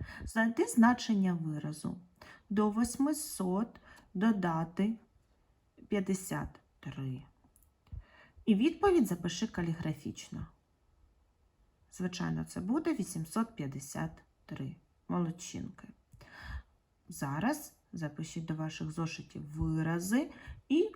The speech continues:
обчисліть їх. І перевірте, будь ласка, за відео. Давайте з вами згадаємо правила запису і правила обчислення виразів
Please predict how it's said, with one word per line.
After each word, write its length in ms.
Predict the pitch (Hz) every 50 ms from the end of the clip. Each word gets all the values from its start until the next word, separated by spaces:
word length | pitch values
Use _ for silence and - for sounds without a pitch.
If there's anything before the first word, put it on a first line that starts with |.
| - _
обчисліть 920 | - 233 254 - - - - - 180 175 175 - - - 165 165 - - - -
їх. 480 | 151 147 143 135 135 135 - - - _ - - - _ _ _ _ _ _ _ _ _ _ _ _ _ _ _ _ _ _ _ _ _ _ _ _ _ _ _ _ _ _ _ _ _ _ _ _ _ _ _ - - - - - - - _ _ _ _ _ -
І 40 | 392 466 480 -
перевірте, 560 | - 214 196 180 165 160 190 226 240 - - 196
будь 180 | - 170 160
ласка, 360 | 165 165 180 175 - - 180
за 260 | 156 - - 151 160 170 - -
відео. 440 | - - - - - - 170 175 185 - - _ _ _ _ _ _ _ - - - - - - - - -
Давайте 320 | 220 240 320 359 - 262
з 80 | - -
вами 280 | 185 196 226 226 208
згадаємо 720 | 196 180 170 165 170 160 156 160 165 190 226 240 240 226 196
правила 500 | - 196 185 185 175 170 170 160 160 156
запису 600 | - - 170 190 226 233 233 233 226 - - 202
і 60 | 180
правила 880 | - - - 170 175 185 185 180 180 175 170 175 - - 165 170 165 160 - -
обчислення 960 | - 156 160 - - - - 202 214 214 - - - 190 175 165 156 151 151 151
виразів 580 | 165 151 156 160 165 175 180 180 185 196 202